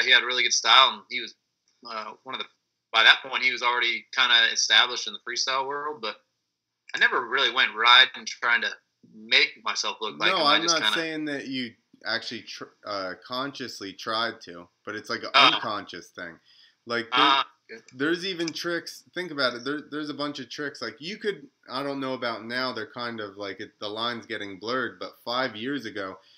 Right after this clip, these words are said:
Speaker 2: I could have told you where a guy was from by certain tricks.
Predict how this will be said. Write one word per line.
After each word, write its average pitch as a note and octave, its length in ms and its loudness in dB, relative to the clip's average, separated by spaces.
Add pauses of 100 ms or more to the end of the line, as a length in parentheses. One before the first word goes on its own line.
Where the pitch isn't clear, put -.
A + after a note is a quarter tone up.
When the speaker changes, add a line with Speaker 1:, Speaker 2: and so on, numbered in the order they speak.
(220)
Speaker 2:
I A#2+ 100 0
could C#3 140 -4
have B2 100 -4
told B2 280 -6
you A2 140 -8
where A#2 300 0
a G#2+ 80 -4
guy A2 200 2
was G2+ 240 -6
from A2+ 420 -6
by F#2 160 -4
certain F#2+ 380 -10
tricks. - 520 -10